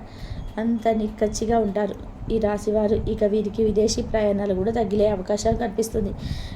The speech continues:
కాకపోతే వీరికి ఈ సమయంలో, అంటే ఈ మార్చి నెలలో కొన్ని ప్రయాణాలు ఎక్కువ జరిగే అవకాశం ఉంది. కాబట్టి మీరు ప్రయాణం చేసేటప్పుడు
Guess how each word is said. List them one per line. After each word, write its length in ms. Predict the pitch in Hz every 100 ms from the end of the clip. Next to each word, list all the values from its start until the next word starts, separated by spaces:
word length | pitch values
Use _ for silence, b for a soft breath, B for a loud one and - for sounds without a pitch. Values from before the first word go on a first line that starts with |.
| B -
కాకపోతే 560 | 233 226 220 226 254
వీరికి 320 | 240 214 226
ఈ 140 | 233 220
సమయంలో, 520 | 226 202 196 202 208
అంటే 460 | - 214 220 269 269 B B -
ఈ 160 | 226 233
మార్చి 420 | 220 220 208 220
నెలలో 500 | 202 190 202 208 214 - -
కొన్ని 260 | 233 247 269
ప్రయాణాలు 600 | - 208 202 202 202 226 -
ఎక్కువ 260 | 214 - 220
జరిగే 320 | 220 190 247
అవకాశం 540 | 220 196 214 208 247
ఉంది. 200 | 226 202 B B B B -
కాబట్టి 400 | 240 220 220 254
మీరు 260 | 226 220 214
ప్రయాణం 440 | 220 208 220 220
చేసేటప్పుడు 640 | 208 190 202 202 202 202